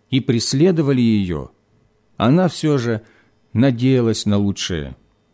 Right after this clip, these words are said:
Надо также отметить, что женщине, которая уже побывала замужем, выйти снова замуж на Востоке довольно сложно.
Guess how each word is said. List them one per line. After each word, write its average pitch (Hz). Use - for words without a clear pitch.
Надо 180
также 170
отметить, 156
что -
женщине, 110
которая 131
уже 127
побывала 113
замужем, 98
выйти 156
снова 160
замуж 151
на 127
Востоке 131
довольно 147
сложно. 123